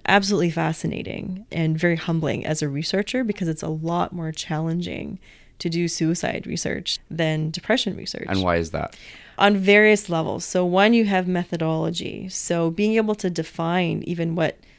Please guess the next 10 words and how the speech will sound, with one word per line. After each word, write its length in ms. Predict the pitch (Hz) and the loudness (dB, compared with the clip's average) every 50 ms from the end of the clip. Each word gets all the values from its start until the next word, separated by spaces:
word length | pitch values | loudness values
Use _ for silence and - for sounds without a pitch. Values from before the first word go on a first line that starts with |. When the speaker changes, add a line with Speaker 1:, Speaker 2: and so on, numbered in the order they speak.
| - _ - - | -20 _ -18 -12
Speaker 1:
suicidal 640 | - - - 208 208 202 - 190 180 185 175 - - | -8 -4 -2 0 0 0 0 0 0 0 -2 -2 -2
ideation 440 | 160 165 160 160 160 160 - - 170 | -4 -2 -2 -2 -2 -2 -2 -2 -2
is, 140 | 175 165 - | -2 -2 -2
having 240 | 185 190 220 226 | -4 -2 0 0
a 40 | 208 | -2
common 520 | 202 - - - 180 185 190 185 185 180 165 | -2 -4 -6 -4 -2 -2 0 0 -2 -2 -2
definition 640 | 165 165 - - 165 170 180 180 - 175 160 160 160 | -4 -6 -4 -4 -2 -2 -2 -2 -2 -4 -4 -6 -6
for 240 | - - 160 156 156 | -8 -6 -6 -6 -4
certain 400 | - - - 170 - 165 160 160 | -4 -4 -4 -4 -4 -4 -8 -8
terms. 640 | - - - 175 175 170 156 156 180 180 - - | -10 -6 -4 -2 -2 -2 -2 -4 -6 -10 -12 -12